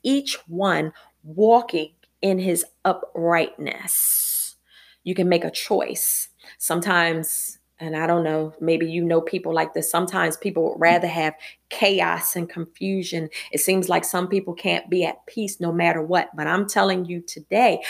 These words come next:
it doesn't have to be like that. You can choose peace, just like in Deuteronomy, the Bible tells you, you can choose between death and life. You can actually make a choice between the words that you speak, death or life.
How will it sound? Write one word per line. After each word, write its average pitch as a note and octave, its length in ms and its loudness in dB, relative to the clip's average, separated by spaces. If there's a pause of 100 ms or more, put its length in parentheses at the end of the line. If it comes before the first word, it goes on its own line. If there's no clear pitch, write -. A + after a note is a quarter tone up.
(180)
it G3+ 160 6
doesn't F3 260 2
have D#3+ 260 0
to - 80 -4
be F#3+ 160 2
like F3 260 -4
that. - 200 -12 (1900)
You E3+ 140 0
can E3 160 0
choose A3+ 500 2
peace, - 460 -6
just E3+ 240 -2
like E3+ 240 0
in F3 160 0
Deuteronomy, E3+ 720 0
the D#3 100 -6
Bible E3 300 2
tells E3+ 400 0
you, D#3+ 160 -6 (240)
you G3 160 -2
can F3 160 0
choose G#3 460 0
between E3+ 540 -4 (320)
death F#3 260 4
and E3 120 0
life. - 380 0 (320)
You F3 100 -6
can F3+ 140 2
actually F3 340 0
make F3+ 240 0
a E3+ 60 -2
choice G3 420 0
between F#3 560 -2
the E3 100 -2
words G3 460 4
that D#3+ 240 -4
you E3 100 -8
speak, - 560 -6 (280)
death F3 280 2
or D#3 160 -2
life. E3 380 2